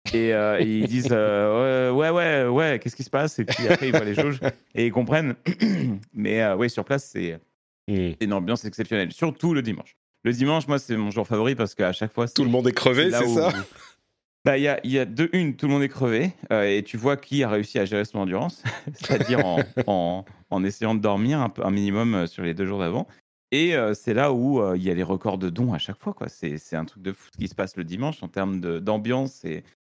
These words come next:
Speaker 1: et de dons de la part des, des spectateurs, c'est exceptionnel. Et à chaque fois, il y a, ouais, il y a une, ouais, il y a un, il y a un, il y a une ambiance folle. Après, ouais, c-, cette année, c'était, c'était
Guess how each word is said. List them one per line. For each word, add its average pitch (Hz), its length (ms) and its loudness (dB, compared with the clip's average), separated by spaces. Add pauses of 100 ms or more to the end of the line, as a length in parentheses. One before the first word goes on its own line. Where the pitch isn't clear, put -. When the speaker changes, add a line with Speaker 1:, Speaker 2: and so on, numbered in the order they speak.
Speaker 1:
et 101 120 -2
de 98 140 -2
dons 120 220 0
de 110 60 -4
la 87 100 0
part 101 280 0
des, 80 340 -4
des 85 120 -8
spectateurs, 87 580 -6
c'est - 260 -12
exceptionnel. 139 560 -6 (460)
Et 90 280 2
à 87 120 2
chaque - 200 -10
fois, 160 120 0
il 143 60 0
y - 20 2
a, 92 180 0
ouais, 127 160 0
il 98 80 -6
y 87 40 -2
a 85 40 -2
une, 85 260 -6 (240)
ouais, 127 220 -2
il - 100 -10 (680)
y 92 40 -6
a 87 80 0
un, 82 220 -2
il - 60 -12
y 92 80 -6
a 85 220 0
un, 82 80 -10 (120)
il 98 60 -8
y 98 40 -2
a - 20 0
une 98 80 0
ambiance 98 320 -4
folle. 71 260 -6 (680)
Après, 147 420 0
ouais, 95 200 -4
c-, - 220 -8
cette 160 220 -2
année, 180 180 0
c'était, 120 580 0 (500)
c'était 143 220 0